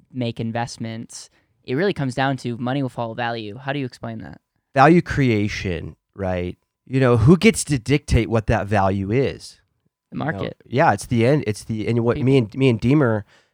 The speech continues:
Speaker 2: um, Aaron Deemer just had this conversation about what is laissez-faire.
Speaker 1: Yeah.
Speaker 2: You know, it's the act of the government getting out of the way to let people, you know,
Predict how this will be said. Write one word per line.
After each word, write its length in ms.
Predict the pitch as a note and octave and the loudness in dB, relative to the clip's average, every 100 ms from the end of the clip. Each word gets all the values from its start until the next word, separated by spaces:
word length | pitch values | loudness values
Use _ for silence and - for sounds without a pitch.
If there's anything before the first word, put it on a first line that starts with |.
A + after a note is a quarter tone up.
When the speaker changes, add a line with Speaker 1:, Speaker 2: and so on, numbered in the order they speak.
| _ | _
Speaker 2:
um, 540 | A#2 A2+ G#2+ G2+ G2 G2+ | 2 4 4 2 0 -2
Aaron 200 | A#2+ G#2 | -2 0
Deemer 480 | A#2+ C3 G#2+ F#2+ - _ _ _ _ _ - - | -2 0 0 -4 -10 _ _ _ _ _ -20 -6
just 180 | A#2 A#2 | -4 -2
had 180 | G2 | -2
this 180 | G2 F#2+ | -4 -6
conversation 680 | - G#2 F#2+ - G2 A2 G2 | -2 -2 -2 -2 -2 -2 -6
about 260 | F2+ F2+ - | -2 -4 -2
what 140 | G#2+ | -2
is 140 | G#2+ G2 | -2 -4
laissez-faire. 840 | F#2+ G2+ F2 - G#2 C3 - - _ _ _ _ | -4 -4 -8 -6 -4 -2 -4 -14 _ _ _ _
Speaker 1:
Yeah. 140 | - A2 | -18 -6
Speaker 2:
You 100 | G#2+ | 0
know, 140 | G2+ | 0
it's 160 | G2 - | 0 0
the 140 | A2+ | 2
act 260 | A2 D3+ C3 | 4 4 0
of 100 | G#2 | -4
the 60 | G#2 | 0
government 500 | G#2+ B2+ A2 F2 F#2+ | 0 2 -2 -4 -4
getting 300 | A2+ B2+ A#2 | 0 0 0
out 140 | A2 | -2
of 60 | G2 | -2
the 80 | |
way 240 | F#2+ G2+ B2 | -2 -2 0
to 80 | G2+ | -2
let 280 | G#2+ A#2+ - | -2 -4 -4
people, 520 | A#2+ - G2 F#2+ - | -6 -6 -8 -8 -10
you 120 | A2+ | -8
know, 280 | G2+ F#2+ G2 | -6 -6 -8